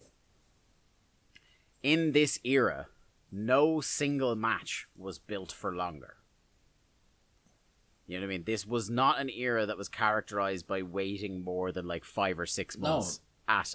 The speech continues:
Speaker 1: a push.
Speaker 2: Espe-, especially considering, like, people were jumping back and forward between companies.
Speaker 1: Yeah. It is nothing short of miraculous how long they went and did not pull the trigger.
Speaker 2: I can't remember. I remember hearing initially the plan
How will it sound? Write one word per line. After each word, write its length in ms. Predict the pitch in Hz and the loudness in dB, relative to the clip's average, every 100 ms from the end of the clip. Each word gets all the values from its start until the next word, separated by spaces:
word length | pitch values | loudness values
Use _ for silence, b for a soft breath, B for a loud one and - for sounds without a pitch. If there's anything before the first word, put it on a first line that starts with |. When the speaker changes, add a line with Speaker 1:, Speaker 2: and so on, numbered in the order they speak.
| - | -10
Speaker 1:
a 60 | |
push. 160 | - 98 | -8 2
Speaker 2:
Espe-, 320 | - 160 - | 4 4 4
especially 480 | 123 - 151 - 131 | 4 6 6 2 0
considering, 480 | 117 120 123 107 98 | 2 0 0 -2 -2
like, 260 | 98 - | -4 -8
people 300 | - 120 113 | -4 -2 0
were 80 | 98 | -2
jumping 300 | 98 113 104 | 0 -2 -2
back 200 | 98 101 | -2 -2
and 80 | 98 | -2
forward 280 | 107 107 104 | 0 0 -2
between 220 | - 98 | -4 -6
companies. 560 | - 110 87 - - - _ _ _ b b b b b _ _ | -4 -4 -4 -8 -6 -8 _ _ _ b b b b b _ _
Speaker 1:
Yeah. 160 | 82 76 - _ _ _ _ _ - | -8 -8 -10 _ _ _ _ _ 0
It 220 | 151 - - | 0 0 2
is 800 | 135 110 95 80 82 - - - - - - - | 4 4 2 -2 -4 -4 -4 -8 -14 -14 -14 -10
nothing 600 | 98 107 127 123 135 113 | -4 0 2 2 0 -2
short 420 | - 123 113 104 | -2 2 2 2
of 200 | 90 98 | 0 -2
miraculous 1000 | 101 95 87 87 95 - - 76 62 - - | 0 -2 -2 0 0 0 -6 -10 -8 -12 -12
how 300 | - 113 110 | -8 2 2
long 400 | 104 104 104 98 | 4 0 0 0
they 180 | 98 95 | 0 0
went 480 | 87 92 82 73 - b b b - | 0 -2 -2 -8 -14 b b b -6
and 240 | 101 87 - | -6 -4 -6
did 180 | 98 | -6
not 300 | 95 90 80 | -2 -4 -4
pull 220 | - 104 80 | -6 -6 -6
the 100 | 78 | -6
trigger. 260 | 90 80 | -6 -4
Speaker 2:
I 60 | - | -2
can't 160 | 165 | -2
remember. 320 | 143 135 127 101 | -4 -4 -2 0
I 80 | |
remember 420 | 113 120 147 156 - | 0 0 0 0 -2
hearing 600 | - 139 139 131 107 107 | 0 2 2 2 0 -2
initially 760 | 107 110 113 127 123 131 107 | 0 4 4 4 2 2 0
the 140 | 101 98 | 0 -2
plan 440 | - 110 101 | 0 0 0